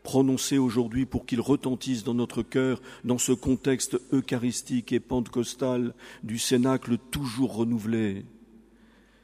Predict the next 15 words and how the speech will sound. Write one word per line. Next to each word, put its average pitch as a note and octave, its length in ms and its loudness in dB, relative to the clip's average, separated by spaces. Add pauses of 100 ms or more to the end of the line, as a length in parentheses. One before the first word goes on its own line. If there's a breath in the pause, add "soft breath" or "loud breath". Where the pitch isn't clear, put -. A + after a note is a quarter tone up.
(600 soft breath)
Aimez-vous B2+ 580 4
les A2+ 220 0
uns A2 80 0
les G#2 200 -4
autres, - 680 -8 (960 soft breath)
comme C#3 460 2
je G2+ 180 -2
vous A2 380 -4
ai A2+ 180 0 (140)
aimé. » G2 480 0 (1400)
On B2 80 2
dit C#3 120 0
souvent D3 300 2
qu'un C#3 140 0
chrétien C#3+ 540 0